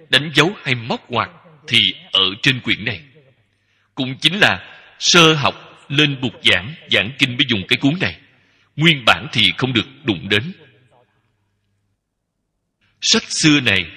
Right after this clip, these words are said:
là đời đời truyền nối nhau. Chúng ta xem rồi còn phải truyền lại cho đời sau. Bạn nói xem, thời xưa khổ đến mức nào. Khi tôi mới bắt đầu học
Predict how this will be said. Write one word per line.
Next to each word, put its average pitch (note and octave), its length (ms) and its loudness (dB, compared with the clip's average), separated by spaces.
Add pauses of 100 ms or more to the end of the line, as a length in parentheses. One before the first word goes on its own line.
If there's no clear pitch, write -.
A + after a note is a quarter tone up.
(120)
là A2+ 100 2 (100)
đời A#2 260 6
đời G#2+ 200 6 (120)
truyền G2 280 0
nối A2 180 2
nhau. C#3+ 280 -2 (520)
Chúng F3+ 120 -6
ta E3 100 4
xem D3 260 0
rồi A2+ 140 2
còn G2+ 120 -4
phải B2+ 240 0
truyền A#2+ 200 4
lại F#2+ 200 2 (100)
cho C#3 100 2
đời F#2+ 180 0
sau. A#2 260 -2 (3250)
Bạn F2 240 2
nói A#2+ 120 2 (140)
xem, B2+ 140 2 (420)
thời A#2 180 2
xưa B2+ 400 0
khổ F#2+ 220 -2
đến B2+ 220 -2 (120)
mức F#3 260 -4
nào. F2 200 -4 (720)
Khi F#3 160 2
tôi E3 100 6
mới E3+ 140 2
bắt G#3+ 220 -4
đầu A#2 160 2
học A#2 160 -4